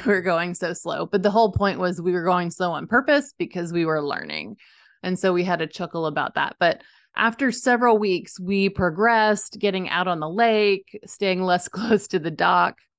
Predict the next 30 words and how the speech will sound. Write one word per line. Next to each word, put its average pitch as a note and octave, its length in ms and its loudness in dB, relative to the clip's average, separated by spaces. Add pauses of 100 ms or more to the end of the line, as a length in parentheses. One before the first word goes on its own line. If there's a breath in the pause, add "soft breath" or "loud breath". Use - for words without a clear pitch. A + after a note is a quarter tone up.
(180)
So G#3+ 220 2
if A3+ 200 0
you C4+ 100 4
know B3+ 140 2
anything B3 340 -2
about A#3+ 200 0
rowing, G#3 260 0
you G3+ 100 2
know G#3 260 0
that F#3+ 200 -4 (300)
even A#3+ 260 -4
in A#3 120 2
an F#3+ 120 -2
eight-person A3 560 -2
boat, D#3+ 240 0
there F3+ 160 0
are F3+ 40 0
nine B3 400 0
people - 380 -6
because F3+ 520 -4 (100)
of E3+ 220 -2
the F3 100 -2
coxswain. B3 600 -4 (320)
The G#3 80 -12
coxswain A3+ 440 0
navigates G#3+ 560 4
and F3 140 -6
steers G#3 340 0
the F3+ 100 -4
boat. - 280 -6